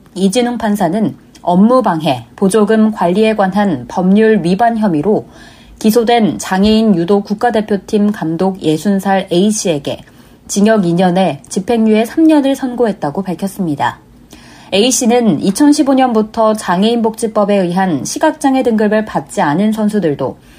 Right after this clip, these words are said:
시각장애 유도 선수로 등록될 수 있다는 사실을 이용해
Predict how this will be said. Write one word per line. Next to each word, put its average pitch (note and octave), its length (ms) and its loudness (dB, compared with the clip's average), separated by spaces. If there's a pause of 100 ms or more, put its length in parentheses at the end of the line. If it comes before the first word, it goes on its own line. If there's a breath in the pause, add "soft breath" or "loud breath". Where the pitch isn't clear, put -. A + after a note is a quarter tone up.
(180 loud breath)
시각장애 A#3 640 0
유도 F#3 240 2
선수로 A3 420 0
등록될 G3 460 -2
수 G3 120 -4
있다는 F#3 320 -2
사실을 F3 380 -4
이용해 D#3 440 -2